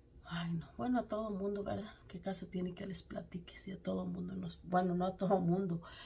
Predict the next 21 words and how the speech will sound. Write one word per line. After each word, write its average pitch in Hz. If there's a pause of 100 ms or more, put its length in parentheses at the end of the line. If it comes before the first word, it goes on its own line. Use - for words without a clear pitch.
(240)
obviamente, 170
pero 170
a 170
todas 170
las 170
mujeres. 175 (960)
Ay, -
me 170
digo -
cómo 160
son, 165
este, 175 (1120)
me 190
huevón, 185
no 220
me, 196 (1200)
a 180
todo 185
y, 170
ay, 185
no. 180